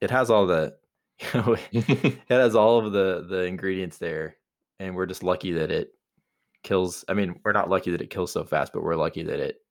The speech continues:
Speaker 1: has not become, you know, the, the, the outbreak or the contagion,
Speaker 2: Mm-hmm.
Speaker 1: you know, scenario.
Speaker 2: I also want to touch on mersa, which is this medically,
Speaker 1: Uh-huh.
Speaker 2: medicine-resistant,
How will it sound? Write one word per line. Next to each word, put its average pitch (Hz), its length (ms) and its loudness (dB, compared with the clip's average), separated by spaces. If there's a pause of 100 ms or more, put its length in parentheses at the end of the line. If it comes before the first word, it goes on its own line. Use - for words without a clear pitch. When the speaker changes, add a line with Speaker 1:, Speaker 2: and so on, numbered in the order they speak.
(500)
Speaker 1:
has - 180 -6
not 82 200 2
become, 76 540 -4 (560)
you 82 80 -4
know, 69 280 -6 (600)
the, 87 100 2
the, 80 460 -2
the 78 200 -2
outbreak 73 440 0
or 76 60 -6
the 76 100 -6
contagion, 85 640 -6 (180)
Speaker 2:
Mm-hmm. 90 280 0
Speaker 1:
you 80 60 -10
know, 65 120 -6
scenario. 73 560 -4 (420)
Speaker 2:
I 120 60 4
also 127 200 6
want 110 160 4
to 95 60 -10
touch - 180 0
on 85 140 2
mersa, 87 500 -4 (100)
which - 180 -16
is 82 140 -14
this 82 220 -16
medically, 92 460 -4
Speaker 1:
Uh-huh. 90 100 -2
Speaker 2:
medicine-resistant, 92 1000 0